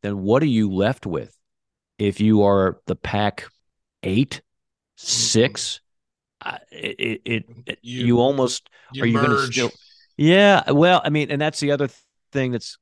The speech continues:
Speaker 1: clearly out there, and I know Michael's got that on his list. I mean, there's rumors about,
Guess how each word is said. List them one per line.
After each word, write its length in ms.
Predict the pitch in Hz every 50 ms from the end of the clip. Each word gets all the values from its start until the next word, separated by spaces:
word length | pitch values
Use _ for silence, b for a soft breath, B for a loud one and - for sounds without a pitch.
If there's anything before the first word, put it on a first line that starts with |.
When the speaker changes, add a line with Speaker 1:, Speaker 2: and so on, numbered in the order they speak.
| _
Speaker 1:
clearly 340 | - - 139 131 127 120 120
out 220 | 123 135 135 127 -
there, 140 | 110 104
and 80 | 104 104
I 40 | 104
know 120 | 107 107
Michael's 400 | 107 110 110 113 - 110 95 -
got 200 | 117 113 107 107
that 140 | - 104 107
on 140 | 104 101 98
his 160 | 95 87 98
list. 440 | 113 135 147 135 127 120 - - -
I 40 | 110
mean, 140 | 107 107
there's 160 | 104 104 95 101
rumors 500 | 104 117 120 123 120 117 110 101 92 98
about, 320 | 87 82 104 98 92